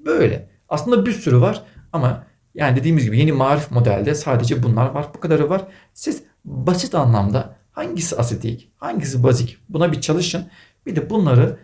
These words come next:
nerede kullanıyoruz? Bunları çalışsanız sizin için yeterli olacak sevgili gençler. Böyle.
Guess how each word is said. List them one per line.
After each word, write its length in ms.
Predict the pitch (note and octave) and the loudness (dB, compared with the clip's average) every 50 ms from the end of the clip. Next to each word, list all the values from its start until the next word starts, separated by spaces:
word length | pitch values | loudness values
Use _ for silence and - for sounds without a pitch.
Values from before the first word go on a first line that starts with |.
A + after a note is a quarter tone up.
| _ _ - | _ _ -6
nerede 400 | E3 G3+ A#3+ A#3+ G#3 D#3 C3 - | -4 -2 0 0 0 -2 -4 -4
kullanıyoruz? 540 | - C3+ B2 A#2 A#2+ D3+ F3+ - - - _ | -2 2 2 4 4 2 0 -4 -10 -12 _
Bunları 280 | - G3 F3+ C#3+ B2 A#2+ | -6 -4 -2 -2 -2 -4
çalışsanız 540 | - F#3 E3 B2+ - - C3 D#3+ D#3+ D#3+ - | -4 -4 -4 -4 -4 -2 -2 -2 -4 -4 -4
sizin 200 | E3+ C#3+ B2 A#2 | -2 0 0 0
için 320 | A#2+ - E3 D#3+ D#3+ - - _ _ _ - | 0 -2 -4 -6 -8 -10 -16 _ _ _ -6
yeterli 440 | D#3 D#3 - - B2 A#2+ A#2+ A#2+ A#2 | -4 -4 -2 0 2 2 4 2 2
olacak 420 | - B2 A#2 A2 - - C#3+ - | 2 2 0 0 0 -2 -6 -6
sevgili 280 | - - B2 A#2+ A#2 A2 | -4 -2 0 2 2 2
gençler. 340 | G2+ F#2+ - - E3 G3+ | 0 -2 -6 -8 -4 0
Böyle. 340 | A3 F#3 B2+ - - - - | 4 4 4 4 2 -4 -8